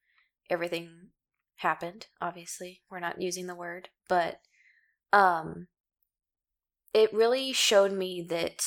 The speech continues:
when you play that game and you go through, like, the character creation process, or at least you help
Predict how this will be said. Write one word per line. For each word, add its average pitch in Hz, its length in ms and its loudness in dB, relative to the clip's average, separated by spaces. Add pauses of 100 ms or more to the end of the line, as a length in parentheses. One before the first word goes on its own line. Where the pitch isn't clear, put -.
(200)
when 190 240 -4
you 233 160 -2
play 196 260 2
that 180 220 2
game 170 500 -8
and 170 280 -6
you 165 80 -8
go 185 140 -2
through, 185 140 -4
like, 170 360 -4 (580)
the 190 80 -6
character 185 360 4
creation 165 520 -4
process, - 560 -4
or 185 40 -2
at 180 60 -2
least 175 220 -2
you 175 80 -4
help - 400 2